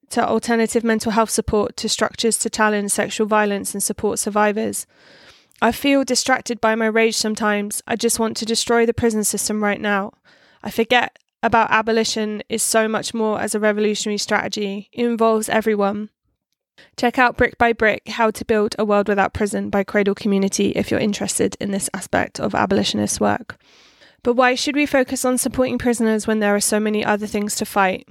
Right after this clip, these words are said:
Author Carlin Faith writes that prison is the place where all injustices converge. Prisons are the main tool of the state to maintain a class-stratified society.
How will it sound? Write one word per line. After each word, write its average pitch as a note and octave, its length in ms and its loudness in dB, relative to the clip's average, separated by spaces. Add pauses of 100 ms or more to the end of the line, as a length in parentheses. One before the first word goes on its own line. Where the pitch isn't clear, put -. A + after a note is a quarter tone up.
(560)
Author A#3 280 -2
Carlin B3 440 0
Faith G#3 440 -2
writes G3+ 340 0
that - 420 -2
prison A#3 320 0
is A#3 140 -2
the B3 100 0
place G#3+ 360 0
where G#3 120 2
all A3 240 2
injustices G#3 680 -2
converge. G3 680 0 (960)
Prisons B3+ 380 2
are A#3+ 80 6
the A#3+ 80 2
main A#3+ 240 2
tool A#3+ 320 4
of G#3 100 -2
the G#3+ 80 0
state G#3 400 0
to - 140 -8
maintain G#3+ 400 -2
a G#3+ 60 -2
class-stratified G#3+ 840 0
society. G#3 800 -2